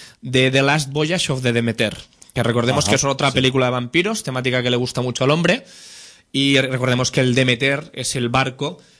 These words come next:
Speaker 1: que trae a Drácula hasta Londres.
Speaker 2: Al mundo occidental,
Speaker 1: Exactamente.
Speaker 2: digamos.
Speaker 1: Entonces, bueno, pues, eh, con este proyecto de Last Voyage of the Demeter, proyecto que yo le tengo especial interés porque, sabéis, me aficiona la temática vampírica.
Speaker 2: Sí, sí, sí.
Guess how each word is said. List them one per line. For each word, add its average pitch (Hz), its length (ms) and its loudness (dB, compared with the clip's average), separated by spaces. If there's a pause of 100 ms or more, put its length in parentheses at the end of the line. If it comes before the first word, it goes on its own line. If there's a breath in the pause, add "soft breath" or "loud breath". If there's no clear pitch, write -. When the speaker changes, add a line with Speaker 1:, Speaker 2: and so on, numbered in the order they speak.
(180 soft breath)
Speaker 1:
que 131 140 -4
trae 135 560 -2 (160)
a 117 180 -4
Drácula 127 480 -2
hasta - 300 -10
Londres. 104 460 -10 (160)
Speaker 2:
Al 82 580 -6
mundo 98 280 2
occidental, 82 560 -4 (140)
Speaker 1:
Exactamente. 101 540 -2
Speaker 2:
digamos. 101 140 -4
Speaker 1:
Entonces, 123 440 -2
bueno, 120 200 -6
pues, - 400 -4
eh, 110 680 2 (580)
con 139 160 2
este 139 180 -4
proyecto 131 420 0
de 123 80 2
Last 127 220 2
Voyage 123 320 0
of 110 100 -8
the 117 100 -2
Demeter, 117 400 -2
proyecto 117 400 -2
que 110 280 -4
yo 110 80 0
le 110 80 0
tengo 117 140 -2
especial 113 240 -2
interés 113 280 -2
porque, 113 220 -2
sabéis, 110 180 2
me 110 100 0
aficiona 113 380 -2
la 107 80 2
temática 110 340 2
vampírica. 151 460 2
Speaker 2:
Sí, 104 60 -4
sí, 95 140 -2 (120)
sí. 110 40 -10